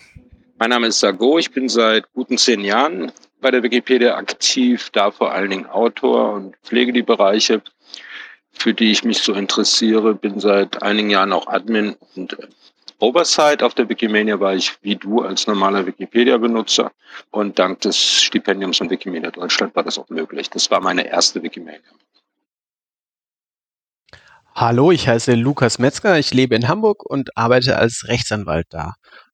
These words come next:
Speaker 2: Unter dem Benutzernamen Gnome bin ich seit zweitausendfünf Wikipedianer und schreibe vor allem über Jura und über Musik ist mein anderes Hobby. Außerdem bin ich seit zweieinhalb Jahren Mitglied im Präsidium von Wikimedia Deutschland,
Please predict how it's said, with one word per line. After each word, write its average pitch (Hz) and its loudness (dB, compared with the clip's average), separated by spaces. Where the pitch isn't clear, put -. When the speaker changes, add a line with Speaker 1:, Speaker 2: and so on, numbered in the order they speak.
Speaker 2:
Unter 135 2
dem 127 2
Benutzernamen 135 2
Gnome 156 0
bin 151 -10
ich 139 -4
seit 120 0
zweitausendfünf 123 0
Wikipedianer 131 0
und 143 -4
schreibe 131 0
vor - 0
allem 139 0
über 120 -2
Jura 190 2
und 143 0
über 139 2
Musik 123 2
ist - -6
mein 113 -2
anderes 110 -4
Hobby. 104 -4
Außerdem 151 2
bin 135 2
ich 131 0
seit 120 2
zweieinhalb 123 0
Jahren 113 2
Mitglied 127 -2
im 127 -6
Präsidium 139 2
von 117 -6
Wikimedia 117 0
Deutschland, 160 2